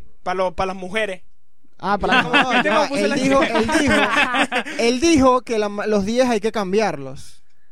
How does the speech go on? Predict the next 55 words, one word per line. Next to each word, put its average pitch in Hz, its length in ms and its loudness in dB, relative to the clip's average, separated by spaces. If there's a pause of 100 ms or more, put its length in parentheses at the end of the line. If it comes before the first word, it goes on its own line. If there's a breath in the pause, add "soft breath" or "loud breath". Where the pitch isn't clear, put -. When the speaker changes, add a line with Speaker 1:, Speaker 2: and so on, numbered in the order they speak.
Speaker 1:
No, 202 160 0
no, 214 100 4
no, 202 240 0
que 185 180 -6
lo, 180 380 0
que 196 120 -8
los 185 120 -6
que 196 140 -12
se 190 120 -10
necesitan 247 680 -8 (300)
irse, 170 420 -8
o 160 60 -14
sea, 185 160 -8
ya 180 140 -8
Messi 262 240 -6
se 214 120 -8
fue, 196 300 -2
ya 185 100 -6
no 208 120 -6
vas 247 280 -4
a, 214 40 -14
ya 202 160 -8
no 214 60 -10
esperas, 240 380 -8
ya 202 160 -4
la 226 120 -2
gente 277 240 -8
no 226 60 -14
está 208 100 -12
esperando 214 340 -6
ganar. 180 340 -4 (460)
Que 170 100 -12
las 170 160 -8
Speaker 2:
Sí. 247 60 0
Speaker 1:
personas 208 320 2
que 190 80 -14
necesitan 180 320 -14
el 262 80 -12
cambio, 202 420 -8 (300)
no 135 160 -12
quiero 160 240 -6
nombrar, 190 400 -4 (100)
tengo 165 220 -6
una 214 220 -2
hambre 226 180 -6
de - 20 -6
nombrar 190 260 -6
a - 40 -12
Piqué, 214 240 -10
pero 170 180 -10
no 143 80 -8
lo 156 80 -6
voy 185 80 -2
a 196 40 -2
nombrar. 196 340 -4